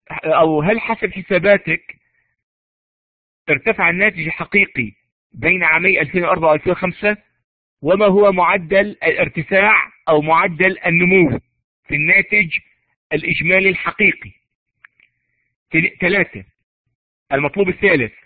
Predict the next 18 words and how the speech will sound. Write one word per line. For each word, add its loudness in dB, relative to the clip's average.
احسب -4
معدل -2
التضخم -2
من -4
خلال 2
الرقم 0
القياسي -2
أو 4
من -4
خلال 2
اللي -4
هو 4
نفسه، 0
نفسه -4
له 2
اسم -4
آخر، 0
أو 4